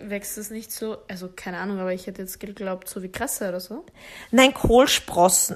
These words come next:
Speaker 2: Also Kohlsprossen,
Speaker 1: Also
Speaker 2: das,
Speaker 1: Kohlsprossen, genau, das sind
Speaker 2: das,
Speaker 1: die
Speaker 2: was wir
Speaker 1: kleinen
Speaker 2: gegessen haben, diese kleinen
Speaker 1: Ja, ja, ja, ja, so
Speaker 2: Kohlteile.
Speaker 1: Ja.
Speaker 2: Die, das sind so Stämme,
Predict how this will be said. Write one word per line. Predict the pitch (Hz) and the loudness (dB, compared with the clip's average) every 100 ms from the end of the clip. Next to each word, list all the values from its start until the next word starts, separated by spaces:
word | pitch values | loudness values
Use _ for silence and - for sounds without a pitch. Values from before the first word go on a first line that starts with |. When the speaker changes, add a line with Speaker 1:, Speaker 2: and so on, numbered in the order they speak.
| - | -2
Speaker 2:
Also | 214 233 | 0 2
Kohlsprossen, | - 311 330 302 | 4 4 4 4
Speaker 1:
Also | 285 | 6
Speaker 2:
das, | 381 | 6
Speaker 1:
Kohlsprossen, | 381 349 339 294 | 4 2 0 2
genau, | 277 | 2
das | 269 269 | 2 2
sind | 269 | 4
Speaker 2:
das, | 262 | 8
Speaker 1:
die | |
Speaker 2:
was | 277 | 8
wir | 254 | 8
Speaker 1:
kleinen | 262 254 | 8 10
Speaker 2:
gegessen | 262 285 | 10 8
haben, | 233 | 4
diese | 302 | 4
kleinen | - 226 233 233 226 220 233 | 8 8 10 8 8 4 0
Speaker 1:
Ja, | 233 240 247 | 2 4 6
ja, | |
ja, | 254 254 254 247 240 233 233 | 6 6 6 6 6 4 4
ja, | 226 | 6
so | |
Speaker 2:
Kohlteile. | 269 262 269 254 240 - - 220 190 180 165 160 202 | 12 12 12 12 8 -4 4 8 10 8 6 4 2
Speaker 1:
Ja. | 202 214 214 - - - - - - _ - | 0 -4 -8 -18 -20 -20 -20 -20 -20 _ 4
Speaker 2:
Die, | 233 226 208 - - _ - | 6 8 4 2 -8 _ -6
das | - 214 - | 4 6 8
sind | 240 240 | 6 6
so | - 196 180 165 - | 6 8 10 8 4
Stämme, | - - - 175 165 160 170 254 | 0 4 8 8 8 6 6 4